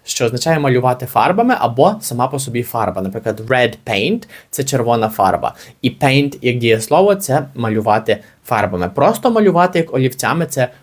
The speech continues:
«draw», якщо вам цікаво. Отже, в англійській є два різні слова для цього. Малювати фарбами — це paint, малювати олівцями — це «draw». І давайте запитаємо,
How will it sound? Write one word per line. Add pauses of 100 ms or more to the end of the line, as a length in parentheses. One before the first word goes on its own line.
(120)
«draw», (140)
якщо
вам
цікаво.
Отже,
в
англійській
є
два
різні
слова
для
цього. (280)
Малювати
фарбами —
це (220)
paint, (100)
малювати
олівцями —
це (300)
«draw». (380)
І
давайте
запитаємо,